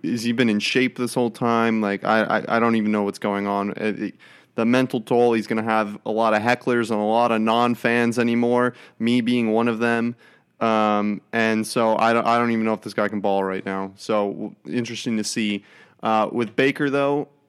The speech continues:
I think he just becomes one of those, uh, suitcases now. He's, he's gonna be a traveling backup quarterback, the, the Ryan Fitzpatricks of the world from now on.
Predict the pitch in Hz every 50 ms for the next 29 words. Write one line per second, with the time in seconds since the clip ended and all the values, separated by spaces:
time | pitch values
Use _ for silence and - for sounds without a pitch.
0 | _ _ _ _ - - 113 113 117 113 - 123 127 123 - 135 127 123 123 135
1 | 131 - - 127 107 - 120 123 127 131 - - 120 117 120 117 117 120 117 117
2 | 117 117 110 - - 107 110 110 107 107 107 104 - - _ - - - - 160
3 | 175 - - 117 107 104 - 104 95 107 104 101 98 98 95 - _ _ _ _
4 | _ _ _ _ - 117 120 123 120 120 - 131 123 120 113 - 135 127 131 123
5 | 131 135 139 131 113 - - 117 120 127 123 127 131 135 139 139 139 139 127 120
6 | 113 117 123 - 139 120 107 - - 135 135 139 131 127 117 113 113 113 - -
7 | 107 104 104 98 85 110 104 107 107 107 117 120 123 123 123 - _ _ - -
8 | 123 - - - 123 117 127 - - 135 117 - - 117 104 104 107 104 104 104
9 | 101 101 98 98 101 - - - - 113 107 107 107 107 107 107 110 113 104 98
10 | 95